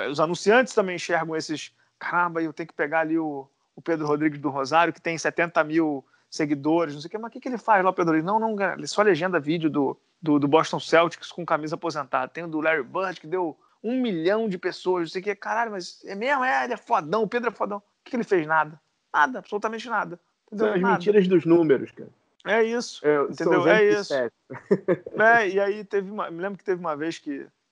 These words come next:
Speaker 2: Hum.
Speaker 1: o patrocinador me ligou e falou assim, "Cara, queria fazer um, um ad lá no teu Instagram, não sei o quê, papapá, não sei o quê, você topa?" Eu falei, "Topo. Quanto que é?" "X." Ele, "Porra, eu, que isso, que absurdo. O,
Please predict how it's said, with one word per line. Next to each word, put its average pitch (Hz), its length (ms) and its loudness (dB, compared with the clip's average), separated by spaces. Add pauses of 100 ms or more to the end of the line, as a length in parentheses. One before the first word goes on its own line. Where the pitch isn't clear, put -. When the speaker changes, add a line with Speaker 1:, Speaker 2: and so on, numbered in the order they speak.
(140)
Speaker 2:
Hum. 120 120 -18
Speaker 1:
o - 60 -20
patrocinador 160 540 0
me 165 80 -4
ligou 160 380 2
e 160 60 -6
falou 143 240 -20
assim, 143 160 -12
"Cara, 220 260 -8
queria 202 240 -8
fazer 190 240 -8
um, 175 380 -8 (360)
um - 520 0
ad 202 260 6
lá 160 160 6
no 151 100 4
teu 156 140 6
Instagram, 151 560 2
não 143 80 -8
sei - 160 -12
o - 60 -20
quê, 202 260 -2
papapá, 180 520 -8
não 143 60 -18
sei - 140 -20
o - 20 -20
quê, - 80 -18
você 185 140 -6
topa?" - 240 -4
Eu 226 60 -12
falei, 240 180 -10
"Topo. 202 380 -4
Quanto 233 200 -10
que - 80 -6
é?" 165 140 -2
"X." - 560 -14 (400)
Ele, - 80 -10
"Porra, 202 380 2
eu, 220 260 -2 (100)
que 262 120 -6
isso, 254 320 -6
que 254 80 -2
absurdo. 220 640 -2
O, 170 640 -2